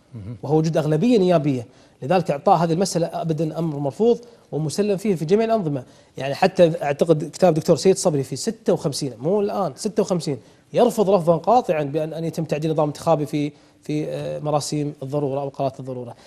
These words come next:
Speaker 2: هناك حالة واحدة، يعني على أساس للعلم،
Speaker 1: تفضل.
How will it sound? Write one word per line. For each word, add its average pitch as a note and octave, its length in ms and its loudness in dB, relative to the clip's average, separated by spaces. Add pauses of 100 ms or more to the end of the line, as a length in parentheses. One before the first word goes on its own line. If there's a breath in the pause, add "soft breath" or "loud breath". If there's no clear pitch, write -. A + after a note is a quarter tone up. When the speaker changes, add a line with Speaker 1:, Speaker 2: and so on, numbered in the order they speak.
(260 soft breath)
Speaker 2:
هناك E3+ 320 4
حالة E3 320 2
واحدة، C3+ 320 2
يعني A#2+ 140 -10
على C#3+ 120 -2
أساس - 380 0
للعلم، D3+ 320 0 (260)
Speaker 1:
تفضل. - 220 -6